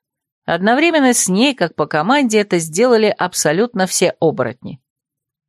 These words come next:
Я изумленно оглядела дверь, но ничего необычного на ней не заметила. Однако поинтересоваться причиной такого всеобщего внимания к обычной крашеной деревяшке не успела.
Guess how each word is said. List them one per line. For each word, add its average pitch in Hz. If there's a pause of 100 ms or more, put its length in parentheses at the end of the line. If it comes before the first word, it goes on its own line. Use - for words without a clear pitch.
(300)
Я 214
изумленно 226
оглядела 190
дверь, 247
но 175
ничего 190
необычного 202
на 170
ней 208
не 214
заметила. 175 (540)
Однако 262
поинтересоваться 247
причиной 262
такого 196
всеобщего 185
внимания 185
к 180
обычной 190
крашеной 175
деревяшке 175
не 190
успела. 208